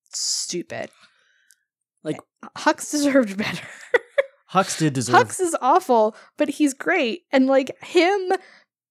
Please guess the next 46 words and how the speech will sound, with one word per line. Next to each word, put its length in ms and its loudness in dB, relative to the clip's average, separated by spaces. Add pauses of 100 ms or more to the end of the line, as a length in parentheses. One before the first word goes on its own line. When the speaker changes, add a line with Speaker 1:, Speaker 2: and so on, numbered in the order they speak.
Speaker 1:
like, 180 4
when 140 4
he 160 2
goes, 320 2
"I'm 240 4
the 80 2
spy," 640 0
I 180 4
laughed 480 0
so 320 0
hard, 300 2
and 100 4
I 40 6
was 180 2
like, 160 2
"Oh 160 0
my 160 4
God, 260 6
this 160 2
is 160 2
my 140 4
favorite 420 0
trope." 460 2 (640)
Like, 240 -2
that 240 2
is 180 -2
literally 460 0
my 140 -2
favorite 340 -2
trope, 320 -2
the 80 2
bad 480 0
guy 440 0 (220)
joining 360 2
up 140 0
with 120 -2
the 80 -2
good 260 0
guys 400 0
to 100 -4
beat 280 -6
the 80 0
bigger 340 0
bad 320 -4
guy. 140 -6
<laughs> 40 -16